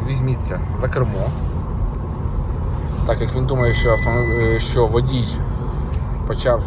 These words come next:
засипати. І такий гучкий звук, і автомобіль сам пригальмовує, тобто намагається розбудити водія. Різке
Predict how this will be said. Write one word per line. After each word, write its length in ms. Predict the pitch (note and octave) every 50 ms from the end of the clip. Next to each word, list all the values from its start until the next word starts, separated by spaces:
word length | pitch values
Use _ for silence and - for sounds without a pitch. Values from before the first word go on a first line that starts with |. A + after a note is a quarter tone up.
| - - A#2+
засипати. 720 | A2+ A2 A#2 - - - - - - B2+ - - - - - - - - B5+ B5+ - - B5+ - - A#5+ A#5+ A#5+ - - - - - - - - - - - -
І 140 | - B2+ B2
такий 460 | - - B2+ - - C3+ C3 A#2 G2+ G2 - - - - - -
гучкий 520 | A#2+ B2+ A#2+ - - - B2+ A#2 A2+ - - - - - - - - - - - - - - - - - - - -
звук, 360 | - - - - - - - - - - - - - - - - -
і 40 | A2+
автомобіль 380 | - - B2 A#2+ C#3 F3 E3+
сам 320 | - - - B2+ C#3 C#3 -
пригальмовує, 720 | - B2 A2+ A#2+ A#2 A#2 A#2+ A2+ G#2+ G2+ F#2+ F#2 F#2 F#2 - -
тобто 300 | - - - - - -
намагається 680 | - G#2+ G#2+ G#2 - C3 D#3 D#3+ C#3+ - - - - A2
розбудити 540 | A#2 A2 G#2+ - A2 A2 A#2 C3 - A#2
водія. 440 | A2+ A#2 A2 G#2+ - - - F#2+ F#2 F2+ - - -
Різке 440 | A2+ A2+ A#2 - - - C3+ D#3